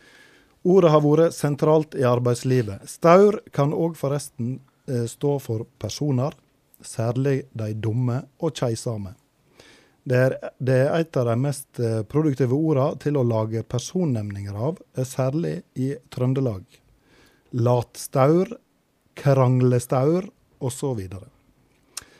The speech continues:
Det er òg grunnlag for forsterkende ord som staurande, altså til dømes staurande galen.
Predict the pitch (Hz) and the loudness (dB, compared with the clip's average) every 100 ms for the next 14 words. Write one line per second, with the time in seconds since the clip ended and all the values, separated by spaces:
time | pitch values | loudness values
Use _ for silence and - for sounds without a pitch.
0 | _ - 123 180 170 143 143 160 175 180 | _ -2 0 4 6 6 8 8 6 2
1 | - 139 - 135 - 180 165 - 120 139 | -2 -2 0 -4 0 -2 -2 -2 0 2
2 | 143 110 - - 120 123 - - - 151 | 0 -2 -8 -6 -4 -4 -8 -18 -6 2
3 | 131 131 143 165 120 127 175 _ _ - | 4 6 4 4 2 0 -2 _ _ -4
4 | 143 - 127 - - 117 117 120 120 131 | -4 -2 -4 -4 -6 -2 0 0 -2 -6
5 | - - - - 123 113 123 127 117 101 | -14 -18 -18 -8 -2 0 0 0 -2 -4
6 | 95 101 95 | -8 -10 -12